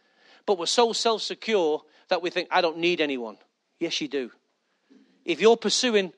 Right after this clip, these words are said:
if you're pursuing a crossing over, you need those people, believe me.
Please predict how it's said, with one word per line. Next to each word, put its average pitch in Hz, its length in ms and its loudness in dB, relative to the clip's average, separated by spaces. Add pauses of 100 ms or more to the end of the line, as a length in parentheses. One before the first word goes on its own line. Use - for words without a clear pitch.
(380)
if 143 120 -6
you're 220 140 6
pursuing 214 480 2
a 160 60 0
crossing 196 360 0
over, 156 440 4
you 160 160 -6
need 165 220 -4
those 135 200 0
people, 123 300 -6
believe 127 320 -2
me. 117 140 -14